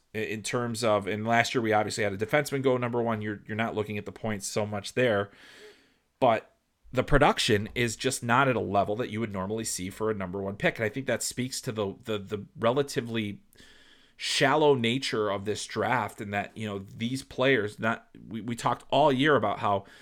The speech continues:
you know, why is Shane Wright number one still? Well, it's probably because nobody else is really taking that and sees that.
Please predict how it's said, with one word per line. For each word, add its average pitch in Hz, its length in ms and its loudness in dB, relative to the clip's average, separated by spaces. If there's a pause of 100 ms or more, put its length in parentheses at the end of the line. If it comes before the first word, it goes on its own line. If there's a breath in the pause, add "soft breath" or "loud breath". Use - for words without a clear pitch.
(240 loud breath)
you 107 80 4
know, 101 60 2
why 127 180 4
is 156 120 2
Shane 143 240 0
Wright 135 200 0
number 123 260 0
one 135 220 2
still? 110 380 0
Well, 120 160 2
it's 131 100 -6
probably 185 400 -6
because 151 320 -2
nobody 147 320 0
else 135 220 0
is 117 120 -8
really 120 220 -2
taking 117 360 -6
that 107 260 -2 (260)
and 107 100 -10
sees 135 380 -2
that. - 300 -14